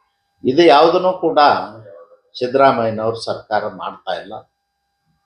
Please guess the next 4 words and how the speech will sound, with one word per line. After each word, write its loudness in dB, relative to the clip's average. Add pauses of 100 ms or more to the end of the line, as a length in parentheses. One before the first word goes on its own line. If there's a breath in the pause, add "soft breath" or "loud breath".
ನಾಡಿನ 2
ಅಭಿವೃದ್ಧಿ 0
ಬಗ್ಗೆ -6 (400)
ಸಿದ್ದರಾಮಯ್ಯನವ್ರ 0